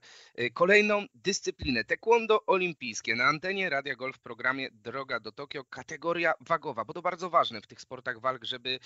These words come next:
e, pamiętać o kategoriach wagowych do pięćdziesięciu siedmiu kilogramów. Nasza bardzo zdolna, młoda zawodniczka, która podobnież, e, może osiągać wielkie sukcesy. Zapraszamy w takim razie na rozmowę Patrycja Adamkiewicz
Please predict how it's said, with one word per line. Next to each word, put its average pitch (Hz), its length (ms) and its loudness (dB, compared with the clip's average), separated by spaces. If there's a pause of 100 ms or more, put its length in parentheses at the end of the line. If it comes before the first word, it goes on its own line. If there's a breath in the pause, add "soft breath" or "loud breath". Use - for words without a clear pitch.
(160 loud breath)
e, 113 80 -14
pamiętać 160 480 -6
o 80 80 -16
kategoriach 123 500 -8
wagowych 107 440 -12
do - 200 0 (100)
pięćdziesięciu 123 800 -6
siedmiu 113 440 -4 (120)
kilogramów. 113 680 -2
Nasza 120 260 0
bardzo 151 280 0
zdolna, 107 460 -4 (340 soft breath)
młoda 139 340 0
zawodniczka, 117 500 -4
która 254 480 -2 (500 soft breath)
podobnież, 131 880 -2
e, 107 100 -6
może 123 340 -2
osiągać 104 640 -4
wielkie 107 400 -8
sukcesy. 147 640 -4 (260 loud breath)
Zapraszamy 123 580 -2
w - 40 -20
takim 98 240 -12
razie 101 240 -4
na 104 300 0
rozmowę 131 440 -4
Patrycja 160 400 -8
Adamkiewicz 131 600 -4